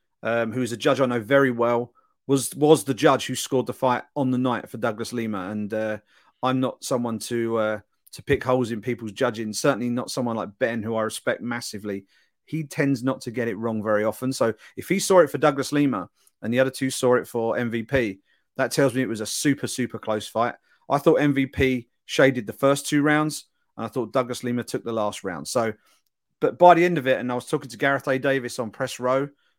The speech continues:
and we were saying it right from the very beginning, we really don't want to get to the end of this fight and wish that we had two more rounds, 'cause it, it felt like it needed five rounds, this fight. But we only got three. That's the way Bellator do their main events.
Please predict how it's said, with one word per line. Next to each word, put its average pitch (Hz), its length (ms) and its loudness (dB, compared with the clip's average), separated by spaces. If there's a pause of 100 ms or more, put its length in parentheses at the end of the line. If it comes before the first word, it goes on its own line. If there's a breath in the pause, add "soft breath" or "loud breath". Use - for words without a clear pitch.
(160)
and 127 80 -8
we 127 80 -4
were 120 80 -8
saying 160 340 0
it 120 80 -4
right 143 300 0
from 147 100 -8
the 135 80 -2
very 131 240 -2
beginning, 120 480 -6 (320)
we 135 160 -4
really 135 460 2
don't 131 240 -2
want 120 100 -6
to 120 60 -8
get 117 180 -10
to 120 100 -10
the 117 60 -4
end 117 100 -6
of 113 60 -8
this 110 140 -10
fight 113 240 -6
and 110 160 -10
wish 113 200 -6
that 110 100 -10
we 110 100 -10
had 110 180 -8
two 117 160 -8
more 110 180 -4
rounds, 101 460 -8 (540)
'cause 107 200 -8 (220)
it, 135 220 -6 (180)
it 175 200 0 (380)
felt 190 240 4
like 135 220 0
it 120 80 -6
needed 127 340 -2
five 113 340 -4
rounds, 101 340 -6
this - 160 -16
fight. 80 260 -10 (380)
But 110 80 -10
we 127 120 -2
only 160 120 2
got - 140 -2
three. 135 360 0
That's 151 300 -10
the 147 40 -2
way 127 120 2
Bellator 123 480 -2
do 120 120 -6
their 113 120 -2
main 113 180 -4
events. 110 320 -8